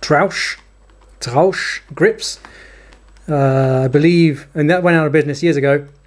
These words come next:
but I believe that the, the mold or the patterns were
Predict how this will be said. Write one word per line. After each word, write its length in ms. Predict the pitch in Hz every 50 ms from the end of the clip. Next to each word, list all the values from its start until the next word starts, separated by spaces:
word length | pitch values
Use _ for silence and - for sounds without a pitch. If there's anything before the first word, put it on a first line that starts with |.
| _ _ - - 160 -
but 140 | - 143 135
I 80 | 139
believe 460 | 131 131 139 135 139 135 135 135 127 127
that 200 | 131 139 139 -
the, 260 | 143 131 127 117 - - - - - - - - - - - - - - - - - - - - - - - - - - - - -
the 80 | 151
mold 440 | 139 139 147 147 147 147 143 143 135
or 80 | 131 131
the 120 | 131 131
patterns 480 | - 143 135 139 139 135 131 127 120 120
were 300 | 123 123 123 123 117